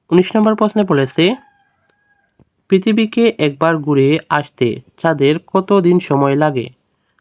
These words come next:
তো এর উত্তর হবে ঊনত্রিশ দশমিক পাঁচ দিন। তারপর একুশ নম্বর প্রশ্নে বলা ছিল ফল পচে যাওয়া কোন ধরনের পরিবর্তন। তো এর উত্তর হবে রাসায়নিক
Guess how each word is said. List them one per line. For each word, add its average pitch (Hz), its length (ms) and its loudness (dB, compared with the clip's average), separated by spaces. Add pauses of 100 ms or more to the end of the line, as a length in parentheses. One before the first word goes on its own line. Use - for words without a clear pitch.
(100)
তো 139 120 2
এর 139 100 4
উত্তর 147 340 -2
হবে 160 260 2 (1120)
ঊনত্রিশ 185 480 0 (100)
দশমিক 165 440 0
পাঁচ 170 280 0 (460)
দিন। 135 260 2 (840)
তারপর 180 380 0 (920)
একুশ 190 280 0
নম্বর 220 180 2
প্রশ্নে 214 300 -2
বলা 135 260 0
ছিল 135 200 -6 (800)
ফল 175 380 0 (140)
পচে 190 320 0
যাওয়া 127 340 0
কোন 196 400 2
ধরনের 147 400 0
পরিবর্তন। 156 720 -2 (560)
তো 147 80 -6
এর 143 100 0
উত্তর 156 260 -2
হবে 156 260 2 (520)
রাসায়নিক 190 500 0